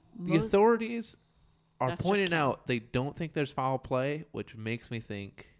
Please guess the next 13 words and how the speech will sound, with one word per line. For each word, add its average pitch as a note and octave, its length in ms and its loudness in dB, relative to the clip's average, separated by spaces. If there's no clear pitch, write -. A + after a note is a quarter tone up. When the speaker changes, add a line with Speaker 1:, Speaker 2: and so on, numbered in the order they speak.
Speaker 1:
there's F2+ 200 -10
probably G#2 360 -10
foul - 260 -12
play. - 280 -14
Speaker 2:
<laughs> - 140 -10
Which G3+ 240 2
makes G#3 200 4
me G#3+ 120 6
think F#3+ 280 4
he G3 140 6
was E3 160 4
on D#3 180 6
drugs. - 520 -2